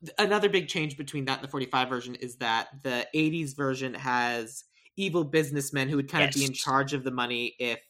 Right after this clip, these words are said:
Speaker 1: he didn't get to keep it. And they're kind of trying to
Speaker 2: Business
Speaker 1: get in his way as
Speaker 2: sabotage.
Speaker 1: much as possible.
Speaker 2: Yeah.
Speaker 1: And so they convince the accountant's fiance that he should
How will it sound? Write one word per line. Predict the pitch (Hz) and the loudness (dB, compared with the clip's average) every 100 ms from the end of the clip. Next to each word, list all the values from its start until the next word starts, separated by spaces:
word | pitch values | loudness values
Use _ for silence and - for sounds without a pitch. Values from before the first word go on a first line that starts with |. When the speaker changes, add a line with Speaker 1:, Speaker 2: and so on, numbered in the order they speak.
| _ _ | _ _
Speaker 1:
he | - 131 117 - | -8 -6 -6 -4
didn't | 143 120 117 - | -2 -2 -6 -8
get | 123 - | -8 -8
to | |
keep | - 202 - | -6 -6 -2
it. | 117 - - _ _ _ | -2 -4 -10 _ _ _
And | 127 127 127 | 0 0 2
they're | 135 135 131 - - | 4 4 2 0 -8
kind | - 160 147 | -2 0 0
of | 139 | 0
trying | - | 2
to | 190 | 4
Speaker 2:
Business | 190 | 4
Speaker 1:
get | 139 - | 4 2
in | |
his | 151 139 | 2 2
way | - 120 | 0 0
as | 113 | 0
Speaker 2:
sabotage. | |
Speaker 1:
much | 110 - | -2 -8
as | |
possible. | - 113 - - - 143 - _ _ - | -10 -10 -8 -12 -16 -20 -20 _ _ -10
Speaker 2:
Yeah. | 123 | -6
Speaker 1:
And | 135 | -2
so | 147 | -2
they | 139 139 | 2 0
convince | 139 139 135 127 - | 0 -2 0 -2 -4
the | - 131 | -4 -2
accountant's | 131 135 131 - 127 - | -2 -4 -4 -4 -10 -6
fiance | 147 190 196 - 127 120 117 107 | -2 0 -2 -2 0 0 0 -2
that | 131 120 117 - | -2 0 -2 -4
he | 143 127 120 120 | -6 -4 -6 -8
should | - 135 123 120 120 117 | -6 -2 0 0 -2 -2